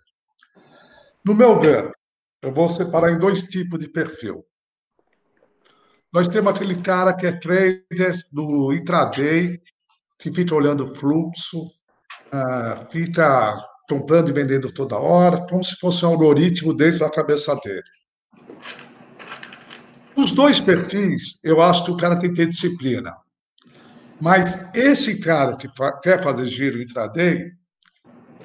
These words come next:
ah, olhando o fluxo, seja lá o gráfico, o que for, ele precisa de perfil. Eu acho que sem perfil é muito difícil. Precisa de conhecimento, mas se ele não tiver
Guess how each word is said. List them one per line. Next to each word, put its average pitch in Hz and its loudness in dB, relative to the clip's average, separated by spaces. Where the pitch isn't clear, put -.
ah, 127 -4
olhando 120 0
o - -14
fluxo, 165 4
seja 123 -2
lá 120 2
o 113 -4
gráfico, 123 2
o - -20
que 120 -10
for, 170 2
ele 165 6
precisa 175 2
de 175 2
perfil. 131 0
Eu 107 -4
acho 117 -8
que - -10
sem 156 -8
perfil 156 0
é 151 2
muito 165 4
difícil. - -12
Precisa 156 0
de 165 2
conhecimento, 175 4
mas 170 0
se - -4
ele 185 0
não 233 2
tiver 175 -2